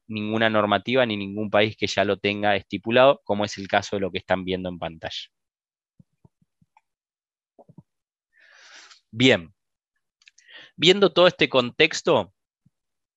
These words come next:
lo que planteó Schneider es tener un portfolio para dos mil veinticinco, un portfolio completa en toda su gama de celdas libre de S F seis. Y el portfolio que está pensando es este que les estoy mostrando ahora.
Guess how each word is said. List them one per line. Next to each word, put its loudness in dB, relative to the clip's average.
lo 0
que -2
planteó 2
Schneider 2
es -4
tener -2
un -8
portfolio -2
para 2
dos -2
mil -4
veinticinco, -2
un -8
portfolio 0
completa 0
en -4
toda 0
su -14
gama 2
de 0
celdas -4
libre 0
de 4
S -4
F -18
seis. -12
Y 2
el 2
portfolio 2
que 0
está 0
pensando -2
es -6
este -2
que -6
les -6
estoy -6
mostrando -4
ahora. -4